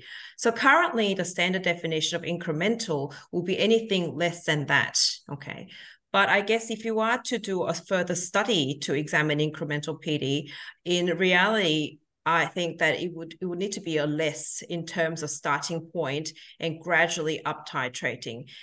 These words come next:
And it's interesting that you mentioned this because I've just held a consumer workshop last week to try to better understand what patients feel as to what they are, what they value more.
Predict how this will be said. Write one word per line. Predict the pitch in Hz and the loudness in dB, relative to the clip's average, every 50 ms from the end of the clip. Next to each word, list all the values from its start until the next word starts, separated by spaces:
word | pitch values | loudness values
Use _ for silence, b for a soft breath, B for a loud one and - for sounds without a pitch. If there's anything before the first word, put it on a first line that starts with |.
| B B | B B
And | 220 247 | 2 2
it's | 269 277 - 302 | 4 4 2 2
interesting | 339 339 339 359 - - 269 247 | 2 2 2 2 2 2 4 4
that | 220 196 | 4 4
you | 190 185 | 2 2
mentioned | 180 196 208 208 208 214 208 180 | 2 2 2 2 2 0 -2 -2
this | 180 180 | -2 -2
because | - 170 - - 165 165 | -4 -6 -4 -4 -2 -2
I've | 160 156 - | -2 -2 -2
just | 190 185 185 | -4 -4 -4
held | - - 208 180 180 180 165 | -4 -4 -4 -4 -4 -2 -4
a | 160 | -6
consumer | 165 - 180 170 175 - 180 185 185 175 | -4 -4 -4 -4 -2 -2 -2 -2 -2 -2
workshop | 147 156 156 151 - - - 160 - - | 0 -2 -2 -4 -2 -2 -2 -2 -2 -2
last | 143 143 143 143 - - | -2 -2 -2 -2 -2 -4
week | - 156 151 151 151 - | -4 -4 -4 -4 -4 -6
to | 170 | -8
try | - - - 165 160 | -8 -4 0 0 0
to | 165 170 | 0 0
better | 175 180 180 190 214 190 | -2 -2 -2 0 2 2
understand | 175 196 175 180 175 - - - 165 156 160 160 160 156 151 147 147 151 B B B B - | 2 2 2 0 -4 -4 -4 -2 -2 -2 0 0 0 0 0 -2 -4 -8 B B B B -6
what | 180 175 170 - | -6 -6 -6 -4
patients | - 247 254 285 277 - 240 214 220 - | 0 2 2 2 2 2 0 0 0 -2
feel | - - 196 208 208 202 185 160 131 123 135 135 B B B B B B | -4 -4 -4 -2 0 0 2 2 2 0 -2 -6 B B B B B B
as | 151 165 165 | -4 -4 -4
to | - - 170 | -2 -6 -4
what | - 170 175 165 - - - | -2 0 -2 -2 -2 -2 -2
they | 160 156 156 - | 0 2 2 0
are, | - - 143 143 143 143 139 147 B B B B B - | 2 2 4 4 4 4 2 0 B B B B B -8
what | 185 190 160 175 180 - - | -2 0 0 0 0 0 4
they | 202 196 208 214 208 | 6 8 8 8 8
value | 214 180 160 160 160 160 160 156 | 6 4 4 4 4 2 0 -2
more. | 156 147 139 139 135 127 117 135 | -2 -2 -2 -4 -4 -6 -8 -8